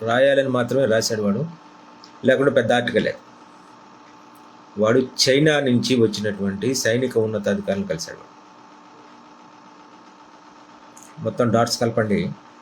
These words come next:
చైనాలో వైరస్ బరస్ట్ అయ్యింది, హెచ్ఎంపీవీ వైరస్. భారత్లో already నాలుగైదు కేసులు డిటెక్ట్ అయినవి, బెంగళూరు కావచ్చు, ఎక్కడైనా కావచ్చు.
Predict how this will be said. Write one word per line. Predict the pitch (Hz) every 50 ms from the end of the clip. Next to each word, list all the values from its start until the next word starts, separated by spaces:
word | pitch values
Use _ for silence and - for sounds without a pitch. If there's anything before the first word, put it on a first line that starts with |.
| - - - - - - - - - - - - - - - - - - 139
చైనాలో | 131 139 139 143 139 135 139 139 139
వైరస్ | 123 120 123 120 127 120 -
బరస్ట్ | 104 107 101 - - -
అయ్యింది, | 92 78 - - - - - -
హెచ్ఎంపీవీ | 117 107 101 - 107 101 101 90 90 85 82 -
వైరస్. | - - - - - - - - - - - - - - - - - - - - - - - - - - - - - - - - - -
భారత్లో | 90 90 120 123 135 135 131 - 135 131 139 160 170 165 - - - - - - - - - - 107
already | 113 117 120 117 123 120
నాలుగైదు | 113 113 113 110 110 107 101 101
కేసులు | 113 110 - 110 101
డిటెక్ట్ | 98 98 101 104 101 -
అయినవి, | 98 95 98 98 - - - - - - - - - - - - - - - - - - - - -
బెంగళూరు | 101 101 104 104 107 107 101
కావచ్చు, | 104 104 104 104 104 - 104 95
ఎక్కడైనా | 87 85 - 90 87 87
కావచ్చు. | 85 - - - - - -